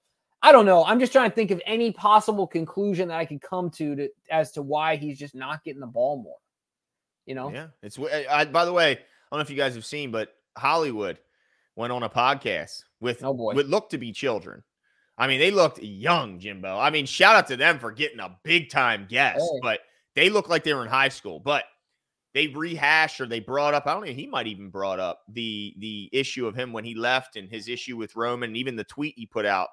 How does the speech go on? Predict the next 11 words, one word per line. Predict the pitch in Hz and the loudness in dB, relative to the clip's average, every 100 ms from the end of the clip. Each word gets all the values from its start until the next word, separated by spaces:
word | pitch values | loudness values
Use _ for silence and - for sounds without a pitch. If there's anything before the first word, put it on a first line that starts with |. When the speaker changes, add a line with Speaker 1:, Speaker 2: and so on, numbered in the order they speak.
| _ | _
Speaker 2:
with | 101 92 | -16 -10
soldiers | - 131 127 101 78 - 87 | -2 -2 -2 -8 -14 -16 -20
and, | 82 _ | -20 _
Speaker 1:
<laughs> | - - 415 | -6 -4 -6
Speaker 2:
and | 104 | -4
all | 113 113 | -4 0
that. | 135 - - _ _ _ _ - | 2 2 -4 _ _ _ _ 2
And | 147 143 - _ _ 170 | 4 4 -2 _ _ 0
look, | 143 123 | 2 4
I | 160 | 2
mean | 165 165 160 | 2 0 -4